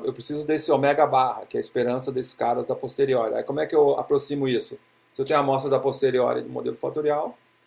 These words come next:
eu aproximo utilizando o M C M C,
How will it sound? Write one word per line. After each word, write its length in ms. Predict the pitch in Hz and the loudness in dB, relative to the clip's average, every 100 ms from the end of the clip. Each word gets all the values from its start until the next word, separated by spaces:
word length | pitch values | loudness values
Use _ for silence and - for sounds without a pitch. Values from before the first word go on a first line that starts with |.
| _ _ _ - 131 135 | _ _ _ -20 -12 -4
eu 160 | 139 | 0
aproximo 680 | 143 143 135 - 127 139 143 _ _ _ - | 0 -2 -6 -4 -4 -4 -6 _ _ _ -16
utilizando 580 | 135 139 117 120 127 127 | -8 -6 -4 -4 -2 -2
o 40 | |
M 100 | 127 | -4
C 180 | - 127 | -6 -6
M 120 | 123 | -6
C, 340 | - 120 135 | -8 -6 -6